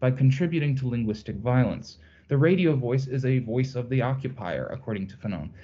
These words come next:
He writes, quote, "Every French expression referring to the Algerian had a humiliating content. Every French speech heard was an order, a threat, or an insult," end quote. He continues, "Paradoxical as it may appear, it is the Algerian Revolution, it is the struggle of the Algerian people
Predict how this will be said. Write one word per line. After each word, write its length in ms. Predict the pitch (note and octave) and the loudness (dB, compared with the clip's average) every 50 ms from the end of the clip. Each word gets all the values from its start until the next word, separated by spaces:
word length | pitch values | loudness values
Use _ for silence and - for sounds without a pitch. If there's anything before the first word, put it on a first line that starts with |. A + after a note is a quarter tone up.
| - - - - - _ _ | -20 -20 -20 -20 -20 _ _
He 180 | _ - D3 C3+ | _ 2 4 6
writes, 300 | C#3+ D#3 E3 E3 E3 - | 6 6 4 4 0 -4
quote, 280 | - - D#3 D3 C#3+ D3 D3 | -6 -4 -2 -2 -2 -2 -2
"Every 280 | F3+ F3 G3 A3 G#3+ | -2 0 0 0 0
French 340 | G#3+ - - F3+ E3 D#3 - | -2 -2 -2 -2 -2 -2 -4
expression 580 | C#3+ C3+ - - - D3 C#3+ C3+ - D#3 C#3+ C3 | -6 -8 -8 -6 -4 -4 -4 -4 -2 -2 0 0
referring 420 | B2+ B2 - - C#3+ C#3+ C#3 C3+ | 0 0 -2 -2 -2 0 0 2
to 100 | C3 C3+ | 2 2
the 120 | A#2+ G#2 | 0 0
Algerian 520 | D2 A2 A#2 A#2 A2 A#2 A#2 A#2+ A#2+ A#2 A#2 | 0 -2 -2 -4 -4 -4 -4 -2 -2 -2 -2
had 200 | A2+ A2 A2 G#2+ | -2 -2 -2 -4
a 20 | |
humiliating 720 | G#2 G#2+ A#2+ A2+ A2 A2 A2 A2 G#2+ G#2 G2 G#2 G2+ F#2+ F#2+ | -2 -2 0 0 2 2 4 4 2 2 0 -2 -4 -4 -4
content. 640 | - - D3 D3 D3+ D3 - E3 E3 E3 D#3+ - - - - - _ - - _ _ _ _ _ - | -4 -2 0 2 2 2 2 0 -2 -2 -4 -6 -10 -18 -20 -20 _ -20 -20 _ _ _ _ _ 0
Every 260 | D3+ D#3+ D#3+ D#3+ D#3+ | 2 2 2 2 0
French 300 | D3+ - - C#3 C3 C3 - | 0 0 0 2 2 2 0
speech 440 | - - - C3+ B2+ C3 - - - - | -2 -4 -2 -2 -2 -2 -4 -10 -16 -16
heard 300 | - - C#3+ C#3 C3+ C3 | -8 -2 0 2 2 2
was 180 | B2 A#2+ G#2+ | 2 0 -2
an 120 | A2 G#2+ G#2+ | -2 -2 -2
order, 340 | D3+ D#3+ E3 D#3+ F3+ F3+ - | 0 0 2 2 2 0 -2
a 100 | - - | -4 -8
threat, 420 | C3 - - C#3+ C#3+ D3+ D3+ C3+ C#3 - | -10 -10 -8 -4 -2 -2 -2 -4 -6 -8
or 140 | G#2+ G#2+ | -6 -4
an 100 | A2+ A#2 | -4 -4
insult," 500 | A2 A2 A2+ A2+ G#2+ - - C#2 - - - - | -4 -4 -6 -6 -6 -8 -12 -12 -12 -10 -8 -6
end 200 | A#2 A2+ G#2+ - | -4 -4 -4 -6
quote. 220 | - D#2+ - - | -6 -8 -8 -6
He 120 | - - C#3+ | -6 -6 -4
continues, 640 | - - D3 C#3 - A#3+ A#3+ A#3 A#3 A#3 A3+ A3 - - - - - - - - - | 0 0 0 0 2 4 4 6 6 4 2 -2 -4 -12 -18 -20 -20 -20 -20 -16 -4
"Paradoxical 640 | - F#3+ F#3+ A#3+ A#3+ B3 B3+ B3+ B3+ - - - F3+ | 2 2 4 4 6 4 4 2 0 -2 -2 2 2
as 140 | D#3 D#3 D3 | 2 2 2
it 80 | - | 0
may 180 | A#2+ D3 D#3 D3+ | -2 0 0 0
appear, 380 | C#3+ C#3 - - - F3+ D#3+ | -2 -4 -4 -4 -2 -2 -2
it 140 | C3+ C3 C3+ | -2 -2 -2
is 100 | C#3 C3+ | -2 0
the 120 | C3 C3 A#2 | 0 0 2
Algerian 560 | B2+ C3+ C3+ B2+ B2+ C#3+ D3 D3+ D3 C#3 B2+ | 2 4 4 4 2 2 2 2 2 2 2
Revolution, 600 | A#2+ A2+ - A2 A2+ C3+ D#3+ D#3+ - - D3+ A2+ | 2 0 0 0 0 0 0 -2 -2 -4 -4 -4
it 100 | F#2+ B2 | -4 -4
is 140 | A2 G#2+ - | -6 -8 -10
the 100 | - B2 | -12 -12
struggle 500 | - - - E3+ F3 E3+ F3 F3 E3 C3+ | -14 -6 -2 0 0 0 0 0 0 0
of 140 | - B2+ | 0 -2
the 140 | A#2+ - - | -4 -4 -4
Algerian 580 | - B2 B2+ A#2+ A2+ A#2 A#2+ A#2 A2 A2 G#2+ G#2+ | -2 0 0 0 0 -2 0 2 2 2 2 2
people 480 | - - A3 D3+ G#2+ G#2+ G2+ G2 G2 | 2 2 2 2 2 0 -4 -4 -6